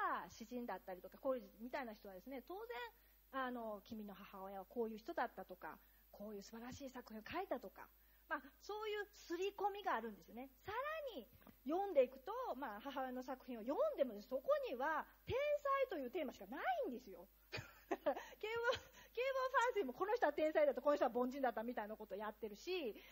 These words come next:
しかもメアリーとかいう、まあ、あの、諸女作ですけどね、彼女が初めて小-、あの、小説を書いたメアリーなんかにしてみてもですね、主人公は天才なんですよ。「She is a genius」って書いてます。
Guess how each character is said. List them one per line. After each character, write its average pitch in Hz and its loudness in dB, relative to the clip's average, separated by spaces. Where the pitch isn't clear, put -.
し - -12
か 370 8
も 277 4
メ 285 2
ア 392 8
リ 311 2
ー 247 -4
と 247 2
か 226 0
い 240 -2
う、 339 -2
ま 262 0
あ、 - -6
あ 247 -4
の、 240 -6
諸 269 -6
女 381 2
作 202 -8
で 170 -16
す - -20
け 190 -10
ど 285 -4
ね、 370 -6
彼 330 -2
女 233 -2
が 202 -4
初 247 -4
め 466 -2
て 403 -4
小-、 240 2
あ 226 -8
の、 202 -10
小 214 -8
説 220 -10
を - -16
書 240 -6
い 202 -6
た 180 -6
メ 254 -2
ア 311 4
リ 214 -4
ー 180 -10
な 170 -10
ん 175 -16
か - -10
に 277 -4
し - -12
て 381 2
み 415 -2
て 440 2
も 240 0
で 185 -4
す 214 -4
ね、 208 -4
主 262 -8
人 277 0
公 180 -6
は 185 -10
天 240 2
才 220 -4
な 202 -2
ん 180 -10
で 165 -14
す - -16
よ。 180 -12
「She 262 -8
is 214 -8
a - -8
genius」 180 -6
っ - -20
て - -8
書 415 6
い 359 4
て - -12
ま - -14
す。 - -20